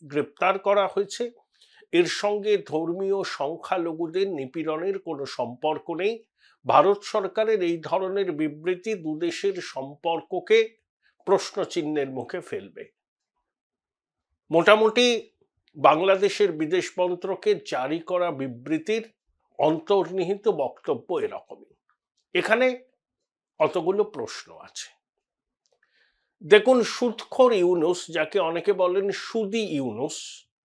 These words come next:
তিনি একজন মেকি ধর্মনিরপেক্ষ, কার্যত ভণ্ড, লোভী এবং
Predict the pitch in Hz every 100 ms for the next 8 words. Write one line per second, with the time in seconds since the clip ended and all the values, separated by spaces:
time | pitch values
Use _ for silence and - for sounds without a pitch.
0 | _ _ _ _ _ - 202 220 233 220
1 | 180 - 240 247 240 233 _ _ _ -
2 | 135 180 214 208 220 220 190 - 147 143
3 | 151 143 127 120 113 151 - - 220 226
4 | _ _ _ _ _ _ _ _ - 160
5 | 139 190 - 190 - 127 147 196 185 220
6 | 247 247 _ _ _ _ 117 127 160 160
7 | 202 240 190 190